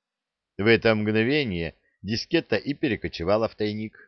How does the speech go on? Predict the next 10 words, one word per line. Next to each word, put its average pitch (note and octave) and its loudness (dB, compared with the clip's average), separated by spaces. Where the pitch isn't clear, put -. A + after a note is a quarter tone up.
А A2 4
когда C3+ 4
дверца C3 2
специального A2 0
тайника G#2 0
открывается, A#2+ -4
вспыхивает G2 -2
лампочка F#2 0
тревожного A2 0
сигнала — G#2+ -2